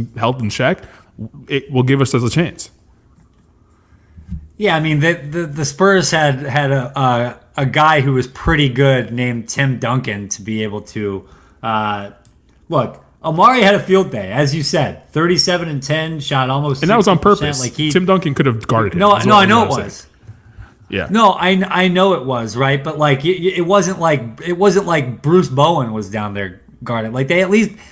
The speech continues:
Speaker 2: Amar'e got his big numbers, but they still made Amar'e work for it. It wasn't,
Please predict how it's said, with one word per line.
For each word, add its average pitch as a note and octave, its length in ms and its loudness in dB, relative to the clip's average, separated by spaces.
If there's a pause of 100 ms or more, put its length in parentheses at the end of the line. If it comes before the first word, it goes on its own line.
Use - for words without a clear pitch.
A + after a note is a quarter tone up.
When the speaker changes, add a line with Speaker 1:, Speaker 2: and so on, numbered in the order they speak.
(220)
Speaker 2:
Amar'e F3 460 4
got F3+ 200 2
his D3 180 0
big D3+ 240 0
numbers, D3 420 0
but C3 120 -8
they C3 80 -4
still G3 320 2
made E3 220 2
Amar'e C#3 360 2
work A#2 220 -6
for F2 260 -16
it. E2+ 40 -16
It F#2+ 80 -16
wasn't, D#3+ 320 -4